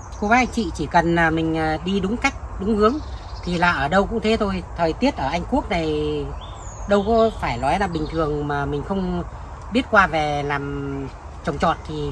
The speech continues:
cô bác anh chị thấy nó rất là khó. Nhưng mà với cái cách của Vinh Lê thì thực ra mà nói rất là dễ. Mình chia sẻ rất cặn kẽ, rất là dễ hiểu để cho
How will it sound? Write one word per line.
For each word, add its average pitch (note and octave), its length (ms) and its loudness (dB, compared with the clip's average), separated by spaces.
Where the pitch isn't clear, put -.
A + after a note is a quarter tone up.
cô F3+ 80 -4
bác G#3+ 100 2
anh G3+ 160 0
chị F3 140 -6
thấy F#3 140 0
nó G#3+ 80 4
rất D4+ 140 2
là B3+ 60 4
khó. A3 340 2
Nhưng A3+ 140 6
mà G3 80 6
với G3 300 2
cái C#4+ 180 -2
cách D4+ 180 0
của E3 60 -4
Vinh G3 180 0
Lê A3 180 8
thì F#3 140 -2
thực F#3 140 -6
ra G#3 140 4
mà F#3 120 0
nói F#3 180 2
rất D4+ 280 4
là G3+ 120 4
dễ. B3+ 280 -2
Mình F3 160 -2
chia A3 160 4
sẻ D#3 260 0
rất D#4 120 4
cặn A#3+ 100 0
kẽ, B3+ 220 0
rất E4 160 4
là G3 260 6
dễ C#4 180 2
hiểu F#3+ 300 2
để C3+ 80 -4
cho G3 200 2